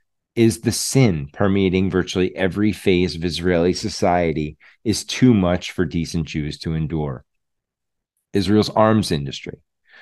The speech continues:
Since terrorism, violence, and war are a way of life in Israel, it's only natural that manufacturing military equipment and arms have become Israel's main industry and export. During the first few years of its existence, Israel acquired military needs from the U S and communist countries.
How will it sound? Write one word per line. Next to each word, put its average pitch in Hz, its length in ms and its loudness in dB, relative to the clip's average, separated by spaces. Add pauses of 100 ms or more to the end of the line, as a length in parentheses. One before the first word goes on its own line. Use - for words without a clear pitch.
(140)
Since - 320 2
terrorism, 110 540 4
violence, 95 420 0
and 98 140 0
war 85 380 -2
are 82 220 -2
a 82 80 -4
way 82 160 0
of 82 100 -4
life 85 260 -2
in 82 100 -4
Israel, 78 360 -4
it's 78 140 -6
only 87 180 -2
natural 82 400 -2
that 85 140 -2
manufacturing 85 680 -2
military 117 420 4
equipment 95 360 -2
and 92 100 0
arms 80 280 -2
have 82 100 -4
become 87 320 -4
Israel's 85 420 -4
main 76 300 -4
industry 76 480 -4
and 78 80 -2
export. 85 500 -6 (580)
During 104 220 4
the 107 80 4
first - 580 4
few 120 280 6
years 110 480 6
of 90 80 -8
its 98 180 -2
existence, 90 640 -2
Israel 113 340 4
acquired 101 420 2
military 98 440 0
needs 85 280 -2
from 98 160 -4
the 98 60 0
U 85 200 0
S 85 360 -6
and 90 240 -4
communist 85 580 -4
countries. - 680 -8